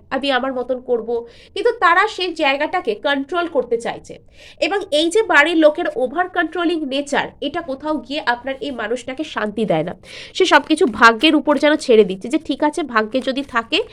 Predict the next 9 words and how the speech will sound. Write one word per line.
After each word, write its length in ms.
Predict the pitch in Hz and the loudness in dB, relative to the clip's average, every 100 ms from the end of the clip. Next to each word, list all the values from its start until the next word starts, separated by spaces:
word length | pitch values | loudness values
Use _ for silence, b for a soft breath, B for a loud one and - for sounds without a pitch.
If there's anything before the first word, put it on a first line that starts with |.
| B B | B B
এবার 280 | - 185 285 | 0 4 6
আমার 300 | 277 226 247 | 6 4 4
ভালো 300 | 208 190 240 | 4 4 6
হবে, 260 | 294 294 403 | 6 4 2
আর 140 | 349 | 0
না 180 | 302 233 | 0 0
থাকলে 340 | 240 302 349 | 0 -2 0
কি 160 | 392 247 | -2 -4
করব?" 340 | 202 165 - | 0 -2 -2